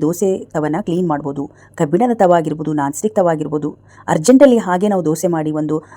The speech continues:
ನೀಟಾಗಿ ಒಂದು ಬಟ್ಟೆಯಲ್ಲಿ ಒರೆಸಿ ಇಟ್ಬಿಡ್ತೀವಿ. ಸೈಡ್ ಸೈಡೆಲ್ಲ ಅದು ಜಿಡ್ಡು ಹಿಡ್ದು ಹಿಡ್ದು ದಪ್ಪ ಆಗಿರುತ್ತೆ. ಅಂಥ ಒಂದು ದೋಸೆ ತವ ಕೂಡ ಕ್ಲೀನ್ ಮಾಡ್ಬೋದು. ನೋಡಿ, ನಂತರ ಒಂದು ಕಾಟನ್ ಬಟ್ಟೆ ಅಥವಾ ಟಿಶ್ಯೂ ಪೇಪರಲ್ಲಿ ನೀಟಾಗಿ ಆ ಹುಳಿ ಅಂಶನೆಲ್ಲ ಈ ಥರ ಒರೆಸಿ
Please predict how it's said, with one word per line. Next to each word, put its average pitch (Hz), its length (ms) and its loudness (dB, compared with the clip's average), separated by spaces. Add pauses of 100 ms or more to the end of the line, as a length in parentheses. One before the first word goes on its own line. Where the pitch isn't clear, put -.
(140)
ನೀಟಾಗಿ 190 320 4
ಒಂದು 160 120 -4
ಬಟ್ಟೆಯಲ್ಲಿ 180 280 2
ಒರೆಸಿ 156 220 -6
ಇಟ್ಬಿಡ್ತೀವಿ. 143 460 -4 (560)
ಸೈಡ್ 220 260 6
ಸೈಡೆಲ್ಲ 208 340 4 (160)
ಅದು 170 120 -4 (140)
ಜಿಡ್ಡು 190 240 0 (120)
ಹಿಡ್ದು 175 180 0 (140)
ಹಿಡ್ದು 165 200 -2 (400)
ದಪ್ಪ 175 200 2 (120)
ಆಗಿರುತ್ತೆ. 156 380 -2 (120)
ಅಂಥ 185 180 0 (280)
ಒಂದು 185 140 0 (140)
ದೋಸೆ 160 260 -4
ತವ 156 100 0 (100)
ಕೂಡ 151 100 -2 (460)
ಕ್ಲೀನ್ 226 300 4
ಮಾಡ್ಬೋದು. 143 380 -2 (340)
ನೋಡಿ, 214 180 2 (140)
ನಂತರ 175 200 0 (100)
ಒಂದು 170 120 -2 (120)
ಕಾಟನ್ 160 300 0
ಬಟ್ಟೆ 151 200 0
ಅಥವಾ 156 200 -2
ಟಿಶ್ಯೂ 165 220 -4
ಪೇಪರಲ್ಲಿ 156 400 -2 (380)
ನೀಟಾಗಿ 202 400 4
ಆ - 100 4
ಹುಳಿ 196 220 2
ಅಂಶನೆಲ್ಲ 170 360 0 (100)
ಈ - 80 -4
ಥರ 151 180 2
ಒರೆಸಿ 151 260 -4